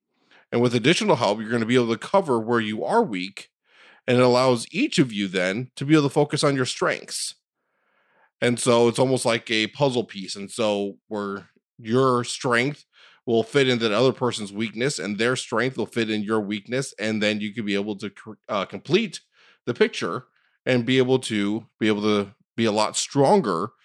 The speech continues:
in what it is that you're trying to do overall. When you focus on your strengths and you work together, you can definitely accomplish more than the sum of what you could do individually. So if you can do one thing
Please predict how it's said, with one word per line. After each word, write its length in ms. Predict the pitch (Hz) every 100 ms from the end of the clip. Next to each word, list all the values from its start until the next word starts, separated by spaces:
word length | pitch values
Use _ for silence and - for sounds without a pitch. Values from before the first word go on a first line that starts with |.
| _ _ -
in 380 | 110 113 110 110 -
what 320 | 110 110 117
it 140 | 104
is 160 | 104 98
that 120 | 80
you're 100 | 98
trying 280 | - 113 104
to 80 | 95
do 260 | 151 143
overall. 640 | 87 101 107 139 80 - _ _ _ _ _ _ -
When 120 | 117
you 100 | 120
focus 400 | - 160 - 180
on 140 | 123 110
your 80 |
strengths 460 | 107 - 92 98 - - - -
and 100 | 117
you 80 |
work 200 | 120 139
together, 360 | 147 123 120 95
you 140 | 104
can 220 | 107 107 95
definitely 360 | 131 139 120
accomplish 640 | 87 - 135 131 120 -
more 300 | 123 143 147
than 180 | 107 120
the 120 | 135
sum 640 | 127 - 185 196 101 101 117 _ _ - - -
of 120 | 117
what 160 | 131 120
you 100 | 107
could 140 | 110
do 140 | 120
individually. 500 | 117 107 147 165 95
So 160 | 78 110
if 120 | 98
you 120 | 110 208
can 160 | 190
do 140 | 147 127
one 280 | 110 117
thing 380 | 107 101 92 120